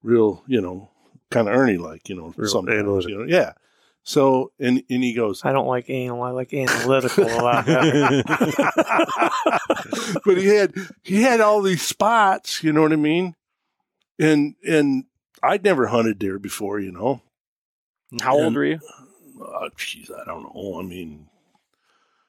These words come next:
Speaker 1: I was working at Springs, you know what I mean, and stuff. And it, this was after, this was after,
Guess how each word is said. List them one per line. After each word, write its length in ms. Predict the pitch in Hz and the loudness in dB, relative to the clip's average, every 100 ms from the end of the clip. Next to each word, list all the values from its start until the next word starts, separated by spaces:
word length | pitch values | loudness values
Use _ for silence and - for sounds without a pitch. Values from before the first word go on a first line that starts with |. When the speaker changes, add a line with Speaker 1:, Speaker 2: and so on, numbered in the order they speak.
| _ _ _ - | _ _ _ -14
Speaker 1:
I 40 | |
was 160 | 104 - | -12 -10
working 280 | 101 - 104 | -10 -10 -12
at 120 | 98 | -8
Springs, 580 | - 101 110 113 101 104 | -8 -6 -8 -8 -10 -12
you 100 | 92 | -12
know 140 | 87 | -10
what 100 | 107 | -8
I 40 | 101 | -8
mean, 260 | 90 110 | -10 -12
and 140 | 107 92 | -12 -14
stuff. 380 | - 107 110 - | -12 -12 -12 -18
And 120 | 80 _ _ _ _ _ _ _ _ _ _ - | -20 _ _ _ _ _ _ _ _ _ _ -6
it, 200 | 143 160 151 | -2 0 2
this 240 | 156 - | 2 2
was 120 | 185 | 2
after, 580 | 151 131 127 143 120 - _ _ _ _ _ _ _ _ _ _ _ _ | 4 2 2 0 0 -2 _ _ _ _ _ _ _ _ _ _ _ _
this 280 | 185 139 156 | -2 0 0
was 140 | 135 | 2
after, 720 | 135 135 - 143 135 127 123 | 4 2 0 -2 -2 -4 -6